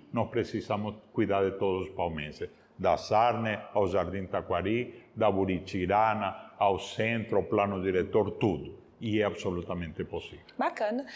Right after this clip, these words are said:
Speaker 2: Obrigada. Aí mais uma entrevista na nossa série, ex-prefeito Carlos Amasta, ele que também é pré-candidato aí ao, a, de novo à Prefeitura de Palmas. Muito obrigada pela sua companhia.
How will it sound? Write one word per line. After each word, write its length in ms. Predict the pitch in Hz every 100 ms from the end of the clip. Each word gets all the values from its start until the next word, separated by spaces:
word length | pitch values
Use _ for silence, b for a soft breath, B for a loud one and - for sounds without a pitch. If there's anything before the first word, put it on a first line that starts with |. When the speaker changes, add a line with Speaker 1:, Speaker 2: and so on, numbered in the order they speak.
| B
Speaker 2:
Obrigada. 680 | 254 233 208 233 247 269 262 220
Aí 200 | 220 233
mais 360 | 220 233 247 208
uma 120 | 220
entrevista 480 | 214 202 190 202 196
na 80 |
nossa 240 | 190 185 185
série, 400 | - 196 202 202
ex-prefeito 680 | 202 208 190 190 190 185 190
Carlos 300 | 190 175 175
Amasta, 400 | 165 175 190 -
ele 100 | 190
que 60 | 180
também 300 | 180 180 180 B B -
é 60 | 240
pré-candidato 880 | - 226 226 220 196 170 175 180 170 B B
aí 400 | - 170 170 180 175
ao, 440 | - 175 170 170 -
a, 120 | 170
de 220 | 175 175
novo 520 | 185 185 190 165 160 -
à 80 | -
Prefeitura 480 | 160 - 175 175 165
de 100 | 156
Palmas. 440 | - 196 220 254 - B B 202
Muito 200 | 240 240
obrigada 400 | 208 202 202 214
pela 200 | 202 202
sua 180 | 208
companhia. 640 | 196 185 185 180 208 247 254